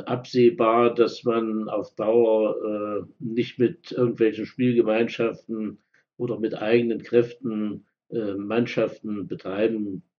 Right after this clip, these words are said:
könnte, sodass das einfach auch dann auch ein notwendiger Schritt war. Aber wie das eben so ist, wenn sich mehrere zusammentun, gibt's immer unterschiedliche, äh, Vorstellungen. Und, äh,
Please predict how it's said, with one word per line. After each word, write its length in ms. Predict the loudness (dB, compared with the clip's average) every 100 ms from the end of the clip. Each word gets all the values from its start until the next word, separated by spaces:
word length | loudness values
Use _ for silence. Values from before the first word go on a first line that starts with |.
| _ _ _ _
könnte, 880 | 0 2 2 2 4 4 2 -2 -2
sodass 420 | -6 -6 -4 -4 -4
das 200 | -6 -6
einfach 340 | -8 -4 -4
auch 240 | -4 -6
dann 320 | -4 -6 -6 -10
auch 300 | -10 -8 -6
ein 100 | 4
notwendiger 760 | 4 4 0 0 -2 -4 -4 _ _ _ _ -4
Schritt 380 | 2 2 2
war. 140 | -2 0
Aber 240 | -2 0
wie 100 | 4
das 220 | 4 4
eben 420 | 4 4 4 0 2
so 120 | 2
ist, 380 | 4 0 0 0
wenn 200 | 0 0
sich 180 | -2
mehrere 360 | 4 6 8 4
zusammentun, 760 | 2 -2 2 2 0 0 0
gibt's 240 | 2 -2 -2
immer 300 | 0 2 2
unterschiedliche, 920 | 0 -2 0 -2 0 0 4 2 2 -14 -20 -20 _ _
äh, 240 | 0 2 2
Vorstellungen. 1000 | 0 0 0 0 4 6 8 6 2 0
Und, 560 | 0 0 -4 -12 -4
äh, 440 | 0 2 2 0